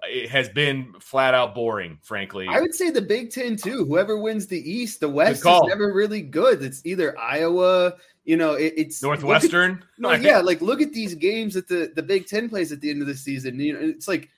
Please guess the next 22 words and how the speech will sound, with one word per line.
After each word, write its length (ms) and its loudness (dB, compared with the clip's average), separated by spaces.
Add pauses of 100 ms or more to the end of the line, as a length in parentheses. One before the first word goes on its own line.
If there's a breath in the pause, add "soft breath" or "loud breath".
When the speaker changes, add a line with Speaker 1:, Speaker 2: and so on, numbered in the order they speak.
(160)
Speaker 2:
whoever 300 2
wins 460 -2
the 200 0
East, 220 -2
whoever 240 -2
wins 260 -2
that 200 0
last 300 -4
game 220 2
between 280 -2
Ohio 260 0
State 260 0
and 80 -2
Michigan 420 0
is 160 -4
likely 320 -2
gonna 200 -2
win 180 -2
the 60 -4
Big 240 -4
Ten 180 -4
championship. 760 -4